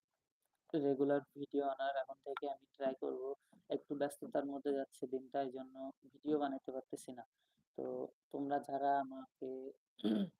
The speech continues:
ভালোবাসো, তারা একটু ভাই, একটু শেয়ার করে দাও লাইভটা,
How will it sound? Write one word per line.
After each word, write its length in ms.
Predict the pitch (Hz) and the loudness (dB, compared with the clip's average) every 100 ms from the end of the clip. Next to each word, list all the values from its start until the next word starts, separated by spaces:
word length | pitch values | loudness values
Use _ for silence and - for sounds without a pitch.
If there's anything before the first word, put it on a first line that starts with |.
| _ _ _ _ _ _ - | _ _ _ _ _ _ -4
ভালোবাসো, 480 | 143 143 147 143 151 | 0 4 2 2 0
তারা 240 | 143 139 143 | 4 4 2
একটু 280 | - - 151 | -2 2 2
ভাই, 180 | 123 131 113 _ | 4 -2 -4 _
একটু 220 | 143 - | -10 -10
শেয়ার 260 | 151 - 135 | -10 -2 -2
করে 180 | 131 135 | 0 -2
দাও 140 | 135 | 0
লাইভটা, 380 | 127 127 - 127 | 0 -2 -4 -8